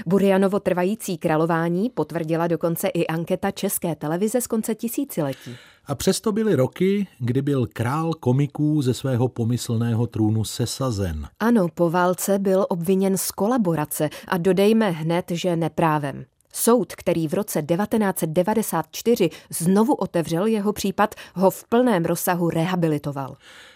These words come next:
Speaker 2: Jenže to už nebylo Vlastovi nic platné.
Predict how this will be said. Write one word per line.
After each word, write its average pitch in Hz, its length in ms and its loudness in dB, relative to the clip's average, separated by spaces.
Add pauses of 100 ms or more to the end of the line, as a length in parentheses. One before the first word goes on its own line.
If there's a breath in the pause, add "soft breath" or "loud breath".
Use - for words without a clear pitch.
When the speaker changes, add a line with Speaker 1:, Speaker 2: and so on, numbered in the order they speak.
(120)
Speaker 2:
Jenže 175 260 4
to 160 160 4
už 139 160 0
nebylo 131 360 2
Vlastovi 113 520 0
nic 110 200 -2
platné. 87 520 -6